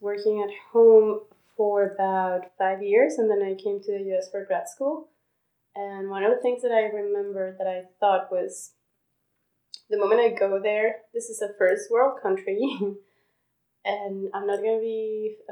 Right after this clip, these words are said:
afraid or shy or anything. Nobody knows me there. It's gonna be, like, starting from zero. So who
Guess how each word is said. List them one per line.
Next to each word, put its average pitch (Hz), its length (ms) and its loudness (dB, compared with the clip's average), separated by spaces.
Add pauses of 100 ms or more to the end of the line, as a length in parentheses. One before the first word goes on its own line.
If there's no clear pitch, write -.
(140)
afraid 202 380 0
or 196 180 -4
shy 185 360 0
or 185 160 2
anything. 196 420 0
Nobody 185 280 0
knows 208 260 4
me 202 180 2
there. 180 280 0
It's 185 140 -8
gonna 190 160 -4
be, 185 100 -4
like, 175 220 0
starting 196 420 -4
from 202 200 -4
zero. 196 500 4 (500)
So 190 400 -2
who 285 180 2